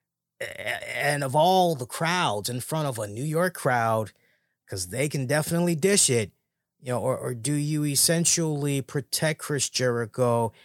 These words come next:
and at the same time, do you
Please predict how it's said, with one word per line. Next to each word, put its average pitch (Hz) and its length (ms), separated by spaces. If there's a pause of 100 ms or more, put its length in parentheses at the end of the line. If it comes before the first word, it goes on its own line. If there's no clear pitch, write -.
(200)
and 127 160
at 123 100
the 123 100
same 131 320
time, 123 540 (180)
do 127 200
you 123 640